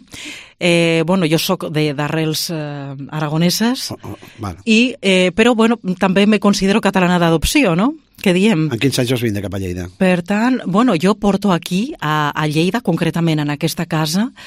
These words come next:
Speaker 1: són ja trenta-tres anys i mig que
Speaker 2: Sí,
Speaker 1: porto.
Speaker 2: però quan vens a Lleida, a parar a Lleida, des de Saragossa?
Speaker 1: Eh,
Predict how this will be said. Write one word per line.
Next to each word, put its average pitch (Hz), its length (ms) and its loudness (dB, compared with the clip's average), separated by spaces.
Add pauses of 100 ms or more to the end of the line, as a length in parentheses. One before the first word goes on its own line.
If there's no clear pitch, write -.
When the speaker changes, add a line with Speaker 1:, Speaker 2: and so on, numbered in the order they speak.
(320)
Speaker 1:
són 180 260 2
ja 190 160 2
trenta-tres 185 720 0
anys 226 220 4
i - 20 4
mig 254 380 2
que 175 80 0
Speaker 2:
Sí, - 100 0
Speaker 1:
porto. 156 320 -2
Speaker 2:
però 127 160 0
quan 143 220 0
vens 151 220 0
a 139 40 2
Lleida, 101 480 -2
a 101 60 -10
parar 117 240 -2
a 110 80 -2
Lleida, 101 260 0
des 101 140 -8
de 104 80 -8
Saragossa? 101 420 -6
Speaker 1:
Eh, 147 960 -2